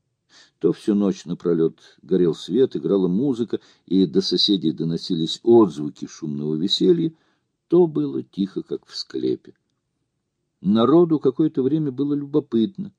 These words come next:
но стоило лишь взглянуть на Кугушева, и всякое любопытство пропадало.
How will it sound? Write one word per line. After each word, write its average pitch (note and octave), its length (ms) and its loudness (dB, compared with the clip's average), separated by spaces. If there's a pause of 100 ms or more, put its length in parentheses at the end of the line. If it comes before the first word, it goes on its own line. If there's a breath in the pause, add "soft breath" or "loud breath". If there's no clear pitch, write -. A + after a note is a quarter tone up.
(380)
но E2+ 140 -6
стоило A#2 440 2
лишь F#2+ 220 0
взглянуть F#2 640 -4
на E2 120 -6
Кугушева, D2 840 -12 (460)
и E3 120 -4
всякое - 360 -4
любопытство - 560 -8
пропадало. - 680 -14